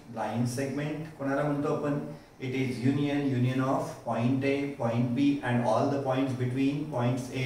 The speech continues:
and B is what? Line segment एबी. हे आपलं पाहून झालं. मग चलो, चला, तसंच आता अजूनही theoretical पार्ट पुष्कळ आहे, पुष्कळ कन्सेप्ट आपल्याला स्टडी करायचे आहेत.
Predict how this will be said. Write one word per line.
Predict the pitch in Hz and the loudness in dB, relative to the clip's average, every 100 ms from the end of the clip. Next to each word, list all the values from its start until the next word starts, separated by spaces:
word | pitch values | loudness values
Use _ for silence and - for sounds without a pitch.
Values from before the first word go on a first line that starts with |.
| 123 | 0
and | 127 123 | 0 -2
B | 131 135 135 - - - 123 | -2 -2 -4 -10 -20 -10 -4
is | 120 | 0
what? | 120 147 - - - - 113 | 2 2 0 -4 -12 -14 -6
Line | 110 117 127 123 | -2 0 0 0
segment | 120 117 117 - - - | -4 -2 0 0 -2 -4
एबी. | 165 143 139 - | -2 0 -2 -2
हे | 139 | -2
आपलं | 143 - - | -2 -2 -4
पाहून | - 185 160 139 | 0 0 0 0
झालं. | 123 117 120 - - - - 190 | 0 0 -2 -4 -12 -20 -10 -4
मग | |
चलो, | 190 185 175 | -2 0 0
चला, | - 185 147 139 156 | 0 0 2 2 0
तसंच | 156 - 151 | -2 -2 -2
आता | 123 123 123 - 131 | -2 0 -2 -2 -2
अजूनही | 123 139 - - | -2 -2 -4 -6
theoretical | 131 120 120 120 123 120 | -4 -2 0 0 -2 0
पार्ट | - 117 - | 0 -2 -4
पुष्कळ | 135 - 156 147 | -6 -6 -4 -2
आहे, | 147 147 | -2 -2
पुष्कळ | 123 - 127 120 | -6 -4 -4 -2
कन्सेप्ट | 135 - 165 - | -2 -2 -4 -4
आपल्याला | 143 143 139 123 | -4 -2 -4 -4
स्टडी | - 139 135 | -4 -2 -2
करायचे | 139 131 127 123 | 0 0 0 0
आहेत. | 135 135 | 0 0